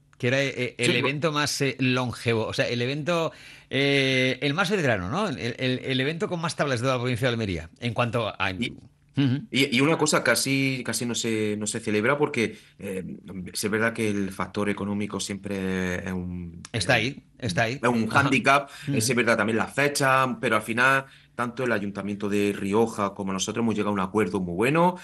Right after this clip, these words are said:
Speaker 2: y el que sea el octavo evento ha hecho mucho para que, desde aquí agradezco al Ayuntamiento de Rioja que él ha puesto mucho, ha, mucho, mucho de su parte para que este evento siga otra vez.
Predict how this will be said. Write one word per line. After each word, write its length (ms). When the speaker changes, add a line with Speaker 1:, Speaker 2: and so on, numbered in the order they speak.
Speaker 2:
y 140
el 120
que 140
sea 480
el 180
octavo 460
evento 380
ha 40
hecho 300
mucho 380
para 240
que, 340
desde 160
aquí 120
agradezco 500
al 140
Ayuntamiento 540
de 160
Rioja 420
que 220
él 340
ha 140
puesto 320
mucho, 560
ha, 160
mucho, 840
mucho 280
de 40
su 140
parte 220
para 180
que 80
este 140
evento 340
siga 600
otra 260
vez. 220